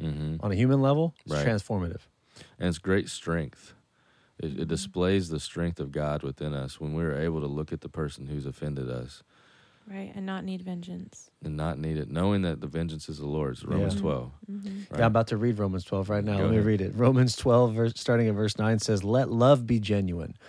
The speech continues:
Speaker 2: Abhor what is evil and hold fast to what is good.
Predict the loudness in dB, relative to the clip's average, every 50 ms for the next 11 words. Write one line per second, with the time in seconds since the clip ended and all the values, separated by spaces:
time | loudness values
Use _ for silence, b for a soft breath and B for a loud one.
0 | B B B B -6 -6 -2 2 4 6 6 8 8 6 6 4 2 0 -2 -2
1 | -4 -4 -4 -4 -4 -4 -2 -2 -2 0 0 0 0 0 0 0 2 2 2 0
2 | -2 -2 -2 0 0 0 -2 -4 -4 -6 -6 -6 -6 -8 -10